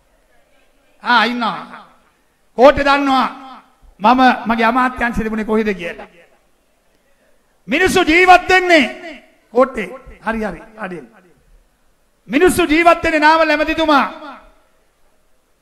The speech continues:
වෙලාව බෙදාගෙන නිදා ගන්න ගෙවල් ඇතුලේ. පැය හතරක් පහක් බුදිය ගන්නවා.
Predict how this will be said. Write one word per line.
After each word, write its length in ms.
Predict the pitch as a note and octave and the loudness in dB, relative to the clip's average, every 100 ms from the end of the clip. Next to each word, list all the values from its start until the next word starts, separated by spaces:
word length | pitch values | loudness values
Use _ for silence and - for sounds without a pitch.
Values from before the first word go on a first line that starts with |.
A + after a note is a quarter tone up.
| _ - | _ -4
වෙලාව 460 | G3+ D#4 F4+ G4 F#4+ | 2 6 8 8 8
බෙදාගෙන 400 | F#4 F4+ F4+ D#4+ | 8 6 6 4
නිදා 260 | D#4 D4+ | 4 6
ගන්න 260 | C#4 C4+ C4 | 6 4 2
ගෙවල් 280 | B3 A#3+ A3+ | 2 2 0
ඇතුලේ. 420 | G#3+ - - G#3+ _ _ _ _ _ _ _ _ _ _ _ _ _ _ _ _ _ _ _ _ _ _ _ _ _ _ - | -6 -10 -16 -18 _ _ _ _ _ _ _ _ _ _ _ _ _ _ _ _ _ _ _ _ _ _ _ _ _ _ 0
පැය 160 | B3+ C4+ | 2 4
හතරක් 420 | A#3+ B3 C4 B3 | 2 0 0 0
පහක් 260 | B3 B3 B3 | 0 0 0
බුදිය 300 | G3 A3+ B3+ | -2 -2 0
ගන්නවා. 420 | A#3+ A#3+ A#3 G#3 | 0 0 0 -2